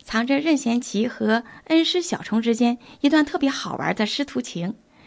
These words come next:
任贤齐后来回忆说，录这首《任逍遥》之前，小虫啊，忽然把他叫过去打牌。小虫的牌技啊，高得很，一把一把的赢，把任贤齐杀的是鼻青脸肿，输了一顿又一顿的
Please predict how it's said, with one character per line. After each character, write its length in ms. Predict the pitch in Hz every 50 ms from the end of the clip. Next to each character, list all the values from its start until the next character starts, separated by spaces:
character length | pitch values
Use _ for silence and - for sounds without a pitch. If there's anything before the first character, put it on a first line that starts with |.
| - - _
任 160 | - 320 311
贤 160 | 285 277 277 277
齐 180 | 277 - 240
后 200 | 262 254 - 262
来 120 | 233 208 220
回 160 | 220 - 196
忆 140 | 226 226 214
说， 320 | 220 - 240 247 247 262 - - - - - - - -
录 180 | 370 349 302
这 100 | 294 311
首 220 | 277 - 233 220 -
《任 180 | - 302 277
逍 200 | 254 254 311 311
遥》 160 | 277 214 202
之 120 | 214 - 285
前， 300 | 277 - 202 202 233 285 - - - - - - -
小 220 | - - 220 190
虫 220 | 190 - - 214
啊， 120 | 247 240 220
忽 180 | 220 - 370
然 140 | 370 370 359
把 120 | 359 175 165
他 120 | 220 254
叫 160 | - 330 320
过 120 | 277 254 233
去 120 | - 240
打 160 | - - -
牌。 360 | - - - 156 170 208 - - _ _ _ _ _ - - - -
小 180 | - - 233 226
虫 160 | 226 262 302
的 80 | 349
牌 220 | 339 - 254 214 233
技 200 | 240 - 294 269
啊， 80 | 240
高 200 | 226 220 311 320
得 80 | 330 311
很， 200 | - - - - - _ _ - - - _ -
一 140 | 359 320
把 180 | 240 - 151 -
一 100 | - 262
把 100 | 247 -
的 140 | - - 170
赢， 280 | 165 156 135 151 - - _ _ _ - - - - - - _
把 160 | - 190 -
任 160 | - 247 247
贤 220 | 220 233 202 196 220
齐 160 | 214 - 185
杀 260 | 202 - - 208 202
的 140 | 202 190 196
是 180 | - - 170
鼻 160 | - - 202 226
青 200 | 220 311 311 254
脸 160 | 214 190 -
肿， 320 | - 196 - - 220 - - - - -
输 300 | - - - 392 370 359
了 80 | 302
一 160 | 240 226 220 240
顿 320 | 220 220 220 - - 214
又 160 | 226 240 196
一 100 | - 170
顿 180 | 180 208 190 180
的 200 | 156 120 -